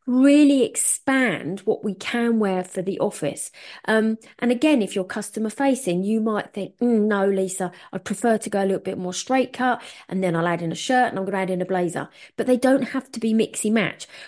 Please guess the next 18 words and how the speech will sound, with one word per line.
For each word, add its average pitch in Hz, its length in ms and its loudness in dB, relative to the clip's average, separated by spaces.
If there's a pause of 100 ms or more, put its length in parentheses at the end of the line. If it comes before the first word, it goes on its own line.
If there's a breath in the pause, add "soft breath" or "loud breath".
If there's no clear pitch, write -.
We're 226 220 6
really 240 440 8
lucky 220 380 2
this 185 180 0
season 185 340 2
that - 120 -8
tailoring 214 600 -2
is - 300 -6
a 185 120 -2
huge 202 720 0
trend. 147 420 -4 (440 loud breath)
So 208 140 4 (100)
if - 160 0
you 202 200 2
like 233 340 2
that - 200 -4
kind 208 280 -4
of 170 140 -6